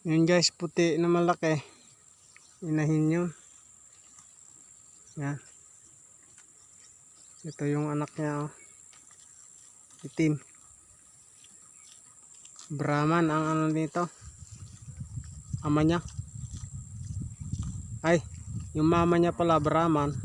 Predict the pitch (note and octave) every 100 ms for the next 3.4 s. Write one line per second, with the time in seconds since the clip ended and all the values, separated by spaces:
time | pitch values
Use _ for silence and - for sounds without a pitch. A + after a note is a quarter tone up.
0 | - - - - - - - - - -
1 | - D#3 D#3 D#3+ D#3+ D#3+ D#3+ D#3+ D#3+ D#3+
2 | D#3+ D#3+ D#3+ D#3 D#3+ D#3 D#3+ D#3+ D#3+ D3+
3 | C#3+ C#3 D3 D#3